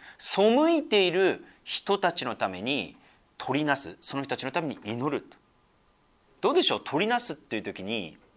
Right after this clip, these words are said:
自分と利害関係のない人たちのためにも祈るのって力いりますよね。愛の力がいります。誰々さんが救われますようにと祈れること、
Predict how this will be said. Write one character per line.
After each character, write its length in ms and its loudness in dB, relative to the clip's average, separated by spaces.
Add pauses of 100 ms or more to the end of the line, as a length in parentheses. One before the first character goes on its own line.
(580)
自 80 2
分 160 4
と 120 4
利 180 6
害 180 6
関 220 4
係 100 0
の 120 2
な 180 6
い 20 -2
人 140 -6
た 100 4
ち 60 -4
の 100 0
た 100 6
め 120 4
に 40 0
も 120 0
祈 120 2
る 80 2
の 120 0
っ 20 -6
て 480 2 (600)
力 380 4
い 60 2
り 80 -2
ま 140 0
す 100 -2
よ 100 0
ね。 560 2 (680)
愛 260 6
の 120 0
力 280 2
が 80 2
い 60 0
り 100 -4
ま 140 -2
す。 220 -12 (1500)
誰 180 6
々 140 6
さ 100 4
ん 60 0
が 100 4
救 180 0
わ 60 10
れ 80 6
ま 100 6
す 120 0
よ 40 4
う 60 -2
に 80 -6
と 80 0
祈 120 2
れ 80 4
る 80 4
こ 120 -10
と、 180 -8